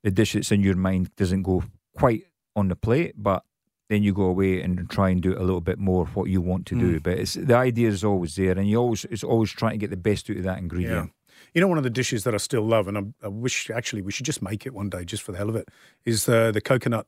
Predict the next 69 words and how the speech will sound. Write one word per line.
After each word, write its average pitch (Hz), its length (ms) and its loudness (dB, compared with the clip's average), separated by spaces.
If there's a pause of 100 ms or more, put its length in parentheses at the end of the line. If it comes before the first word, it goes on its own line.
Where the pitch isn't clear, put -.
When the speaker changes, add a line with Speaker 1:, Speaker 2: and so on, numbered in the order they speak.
(120)
Speaker 2:
noodles. 117 360 0
You 107 40 -2
used 101 120 -6
to 120 80 -2
do 104 40 -2
the 101 80 -2
laksa 107 360 0
noodles. 110 440 -6 (100)
Speaker 1:
Yeah, 107 200 2 (100)
yeah. 107 200 -2
Speaker 2:
So - 160 4
I 135 40 6
don't 214 120 2
know 208 60 2
where 143 140 4
it 104 60 -2
came 127 200 0
from. 107 160 -2
I 113 80 0
think 127 120 0
I 120 100 2
must 113 200 -2
have 110 80 -4
made 101 160 -2
laksa 101 400 -2
for 104 100 -14
something, 104 380 -6
and 95 100 -8
you 98 60 -8
went, 110 140 -4
"Oh, 107 60 -6
I 101 40 -4
like 107 240 -4
the 87 60 -14
paste." 92 400 -10
And 104 80 -6
then 104 80 -6
you 104 80 -6
took - 220 -6
that, 107 240 -6
and 110 100 -4
then 110 140 -2 (260)
in 131 80 -2
the 123 120 2
end, 117 140 0
it 113 100 -6
came, 127 280 0
it 117 160 -4
turned 139 240 2
up 123 120 -2
on 113 140 0
the 110 300 2 (120)
restaurant 117 380 0
menu 107 300 0
with, 107 180 0 (600)
uh, 117 320 6
a 113 60 -2
guattari, 139 600 4
which 104 220 -4
is - 320 -6 (280)
Speaker 1:
Yeah. 101 160 -6
Speaker 2:
what 127 120 2
the 113 80 0
Italians 117 440 -2
use 110 180 -4
to 113 100 -8
make 104 240 -4
the 107 200 -2
little, 104 300 -4